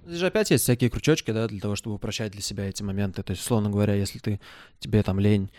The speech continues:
с утра об этом думать и заниматься этим, но, допустим, тебе по работе это нужно все равно. Прям, э, там, типа,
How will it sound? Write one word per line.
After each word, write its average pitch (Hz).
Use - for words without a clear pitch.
с -
утра 104
об 104
этом 104
думать 104
и 101
заниматься 107
этим, 120
но, 107
допустим, 120
тебе 113
по 113
работе 110
это 104
нужно 95
все 92
равно. 95
Прям, 98
э, -
там, -
типа, -